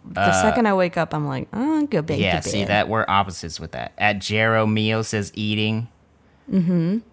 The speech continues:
Speaker 2: Lexi Pollier. She says talking to friends, which, see, I don't, I wouldn't look forward to that every day.
Speaker 1: Damn, way to just turn down Lexi.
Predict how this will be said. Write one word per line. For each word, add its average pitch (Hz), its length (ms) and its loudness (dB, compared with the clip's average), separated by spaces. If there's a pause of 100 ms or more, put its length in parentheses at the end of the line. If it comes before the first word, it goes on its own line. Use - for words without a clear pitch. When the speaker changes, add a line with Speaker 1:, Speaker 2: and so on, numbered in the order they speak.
(140)
Speaker 2:
Lexi 277 520 4
Pollier. 55 2000 0 (1300)
She - 180 -8
says 107 180 -4
talking 107 340 -2
to 101 80 -4
friends, 95 600 -6
which, 127 140 -4
see, 147 220 0
I 156 100 8
don't, 175 280 0
I 131 140 4
wouldn't 156 280 -2
look 143 140 -2
forward 135 360 -4
to 104 100 -4
that 101 160 -4
every 98 200 -8
day. 123 300 -8 (460)
Speaker 1:
Damn, 147 420 -4 (180)
way 175 160 -2
to 165 320 -2
just - 440 -8 (1120)
turn 170 280 -2
down 170 280 0
Lexi. 151 500 -4